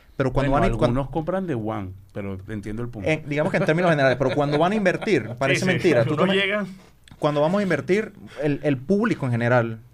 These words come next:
Speaker 1: se mete en Twitter o prende Bloomberg o ve Instagram y ve a alguien haciendo una recomendación de X o Y, Z sin saber ni siquiera qué instrumento es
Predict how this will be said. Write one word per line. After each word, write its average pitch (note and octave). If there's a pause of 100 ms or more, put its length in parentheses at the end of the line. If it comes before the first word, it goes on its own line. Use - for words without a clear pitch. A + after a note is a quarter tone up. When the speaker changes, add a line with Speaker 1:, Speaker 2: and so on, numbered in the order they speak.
(140)
Speaker 1:
se -
mete C#3+
en E3
Twitter F#3
o B2
prende C3
Bloomberg E3+
o B2+
ve C3+
Instagram F3+
y C3+
ve B2+
a C#3
alguien A2+
haciendo C3+
una E3
recomendación A#2
de A#2
X D#3+
o C#3
Y, B2
Z D#3
sin C3+
saber A2+
ni D#3
siquiera C3
qué D3
instrumento C#3
es F#3